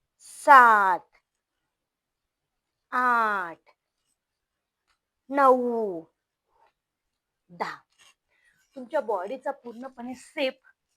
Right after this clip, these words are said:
आणायला तुम्हाला हा व्यायाम खूप मदत करणार आहे. त्याचबरोबर इथली चरबी कमी होणार आहे.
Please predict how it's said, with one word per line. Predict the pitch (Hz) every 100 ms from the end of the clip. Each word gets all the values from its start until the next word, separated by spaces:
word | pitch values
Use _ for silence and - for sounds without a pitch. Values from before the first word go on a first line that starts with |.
| _
आणायला | 214 254 240 226 - _ _ _
तुम्हाला | 220 226 240
हा | 226 180 208
व्यायाम | 185 180 190
खूप | - -
मदत | 196 185 175 _
करणार | 160 - 156
आहे. | - _ _ _ _
त्याचबरोबर | 233 233 220 220 220
इथली | 220 214 233
चरबी | 226 202 175
कमी | 226 233 262
होणार | 262 254
आहे. | 240